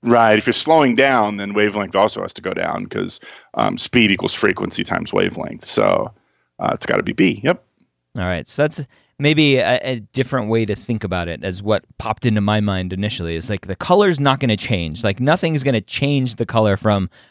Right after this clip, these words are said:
Speaker 2: blue to red. So
Speaker 1: Mm-hmm.
Speaker 2: frequency is gonna remain constant.
Speaker 1: Mm-hmm.
Speaker 2: Okay. Awesome. Next week, we'll do some more physics for you.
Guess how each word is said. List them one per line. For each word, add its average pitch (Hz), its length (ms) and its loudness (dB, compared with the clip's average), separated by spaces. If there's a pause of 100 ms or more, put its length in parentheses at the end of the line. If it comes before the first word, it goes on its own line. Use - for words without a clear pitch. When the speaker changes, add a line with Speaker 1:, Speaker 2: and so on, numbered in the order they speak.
Speaker 2:
blue 127 380 4
to 117 100 4
red. 90 460 -2 (720)
So 98 340 0
Speaker 1:
Mm-hmm. 101 360 2 (120)
Speaker 2:
frequency 131 460 0
is 98 140 -4
gonna 95 200 -4
remain 87 340 -4
constant. 65 500 -12 (580)
Speaker 1:
Mm-hmm. 101 300 -4 (800)
Speaker 2:
Okay. 151 180 -8 (1000)
Awesome. 120 500 0 (320)
Next 127 260 -2
week, 151 260 -2 (200)
we'll 95 160 -6
do 95 140 -6
some 101 160 -8
more 98 120 -6
physics 76 360 -12
for 58 160 -14
you. - 100 -14